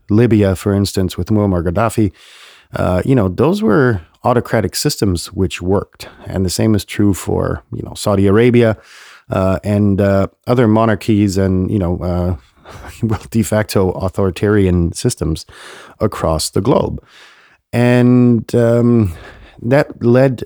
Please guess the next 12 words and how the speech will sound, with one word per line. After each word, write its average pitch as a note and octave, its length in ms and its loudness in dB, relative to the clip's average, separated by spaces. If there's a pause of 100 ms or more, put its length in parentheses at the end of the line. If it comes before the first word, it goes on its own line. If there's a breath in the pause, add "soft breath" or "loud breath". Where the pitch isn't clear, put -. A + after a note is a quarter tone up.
me A2+ 440 2
to - 140 -4
the G2+ 100 0
point A2 440 0
where G2+ 280 0
I F#2+ 120 0
was G2+ 140 2
just, - 380 -4
you G#2+ 80 -2
know, E2 240 -6 (160)
in A2+ 220 0
discussions F#2+ 680 -2